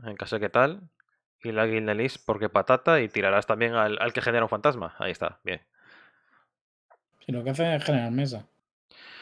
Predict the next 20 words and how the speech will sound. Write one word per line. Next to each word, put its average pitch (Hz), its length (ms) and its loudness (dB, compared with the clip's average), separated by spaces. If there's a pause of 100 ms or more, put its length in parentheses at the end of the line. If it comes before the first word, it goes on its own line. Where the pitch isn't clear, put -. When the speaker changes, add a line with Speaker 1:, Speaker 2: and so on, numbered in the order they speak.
(160)
Speaker 1:
Aquí 147 200 4
podría 226 220 10
haber 165 140 12
hecho 156 120 4
una 127 160 4
cosa, 139 320 4
que 123 240 6
es - 200 -2
evolucionar 123 440 4
a 147 60 8
la 131 120 6
Guildalis 123 680 2 (400)
y 135 260 2
darle 123 360 8
el 117 80 4
más 110 180 0
cuatro 110 420 4
al, 95 460 -2
al 113 180 -4
general. 98 380 -8